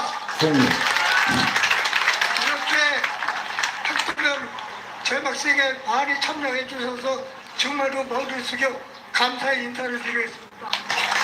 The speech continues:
Speaker 2: 나는 지금 팔십구 세입니다. 그 종합병원이에요, 종합병원. 안 아픈 데가 없어요. 많이 아파요. 숨도 차고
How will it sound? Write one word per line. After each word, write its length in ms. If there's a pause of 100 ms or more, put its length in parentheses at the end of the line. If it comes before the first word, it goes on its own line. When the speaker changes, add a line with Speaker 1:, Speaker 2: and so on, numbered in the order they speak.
(600)
Speaker 2:
나는 160 (960)
지금 320 (340)
팔십구 560
세입니다. 560 (1300)
그 380
종합병원이에요, 840
종합병원. 680 (1300)
안 140
아픈 280
데가 180
없어요. 300
많이 320
아파요. 460 (360)
숨도 480
차고 340